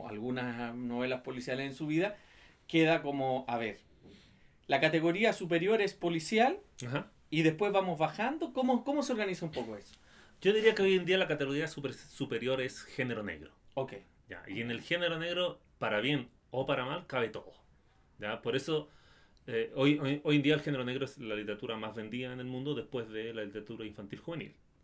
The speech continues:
Speaker 2: Todo lo que, lo que más se lee es género negro, porque en general las editoriales te venden todo como género negro, y uno que es más o menos especialista se da cuenta que comp-, compras una novela que te dicen que es género negro,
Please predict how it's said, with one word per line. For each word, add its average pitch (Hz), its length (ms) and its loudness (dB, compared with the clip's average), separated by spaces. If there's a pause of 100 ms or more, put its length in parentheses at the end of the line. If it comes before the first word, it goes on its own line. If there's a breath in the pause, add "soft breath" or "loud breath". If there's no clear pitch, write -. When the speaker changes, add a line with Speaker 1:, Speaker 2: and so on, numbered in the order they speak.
(340 soft breath)
Speaker 2:
Todo - 140 -10
lo - 40 -14
que, - 120 -14
lo 110 120 -4
que 120 80 -2
más 147 220 0
se 135 80 -2
lee 120 100 -2
es 117 100 -6
género 113 200 -4
negro, 123 220 -4
porque 117 260 -10
en 120 100 -12
general 127 320 -6
las 123 120 -10 (160)
editoriales 113 560 -8 (100)
te 113 120 -6
venden 160 480 -6 (500 soft breath)
todo 208 260 2
como 170 180 -8
género 170 280 -8
negro, 117 400 -6 (100)
y 101 200 -2
uno 123 380 -4
que 107 480 -4 (920 soft breath)
es 107 140 -8
más 117 340 -2
o 120 40 -6
menos 113 220 -6
especialista 123 720 -8 (140)
se - 200 -8
da 110 140 -2
cuenta 120 340 -6
que 104 260 -8
comp-, 104 340 -12
compras 104 320 -10
una 101 160 -6
novela 107 440 0
que 104 80 -10
te 101 100 -8
dicen 101 200 -8
que - 60 -14
es - 60 -20
género 104 180 -10
negro, 127 240 -10